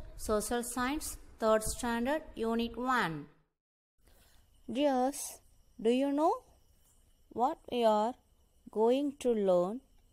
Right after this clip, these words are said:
today? Let us see. The first topic is about going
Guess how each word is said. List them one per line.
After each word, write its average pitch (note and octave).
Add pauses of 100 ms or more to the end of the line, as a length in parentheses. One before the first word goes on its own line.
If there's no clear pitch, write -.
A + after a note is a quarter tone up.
(180)
today? G3 (1080)
Let G#3+
us D4 (240)
see. B3+ (1400)
The E3+
first -
topic A#3+
is A#3
about F3+ (120)
going A#3